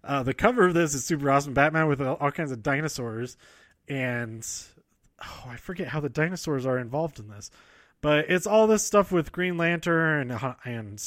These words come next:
the, the, the Hawk, Hawk people and all that kind of stuff. Uh, he, like, has, had gone to the Hawkman and Hawkwoman's planet and Hawk Girl. There's a Hawk Girl. Hawk, Hawkwoman or Hawk Girl?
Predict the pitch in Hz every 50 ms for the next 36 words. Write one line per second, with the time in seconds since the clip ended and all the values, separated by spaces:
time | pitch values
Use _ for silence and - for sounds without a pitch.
0 | - - 117 120 120 113 113 107 107 _ - 120 120 117 117 110 - - - -
1 | - _ _ _ - 127 120 113 160 175 175 170 - _ - - - 185 185 190
2 | - - - 185 185 180 - 170 160 160 156 143 135 127 139 151 160 170 160 156
3 | 156 - 170 147 139 - - 147 139 135 - _ - - - - _ _ _ -
4 | 135 135 127 120 113 120 131 120 107 104 - 135 123 117 110 - - - _ -
5 | - _ _ - - _ _ _ _ - - - 135 127 117 151 - 131 135 127
6 | 113 147 147 151 160 160 156 156 - 160 143 135 131 127 113 113 _ _ 131 127
7 | 131 - - - - 135 127 120 117 117 117 120 123 - - - - - 147 143
8 | 139 - 156 143 143 143 139 135 127 123 131 139 131 - - 131 131 127 123 -
9 | - - - 160 151 151 147 143 143 - _ _ - - - - _ _ _ _
10 | _ _ _ - 143 135 131 120 113 113 110 110 107 104 - - - _ _ _
11 | _ _ _ _ _ _ - - - 156 151 - - 143 123 107 - - 143 143
12 | 139 139 - - 190 208 208 - - - - 110 104 95 90 92 - - _ _
13 | _ _ _ _ _ _ _ _ _ _ _ _ _ _ _ _ _ - 160 160
14 | - _ _ _ _ - - 180 175 - 214 214 247 269 254 208 160 127 139 165
15 | 165 - - - - 123 107 101 90 92 101